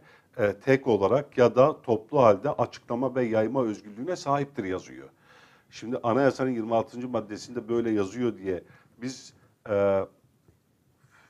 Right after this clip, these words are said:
fikrini açıklayarak terbiyesizlik yapanlara sessiz mi kalacağız? Yani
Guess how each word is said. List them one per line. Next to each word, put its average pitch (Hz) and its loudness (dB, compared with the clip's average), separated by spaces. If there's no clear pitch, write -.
fikrini 120 -4
açıklayarak 127 2
terbiyesizlik 110 0
yapanlara 104 2
sessiz - -10
mi 254 -8
kalacağız? 85 -6
Yani 85 -12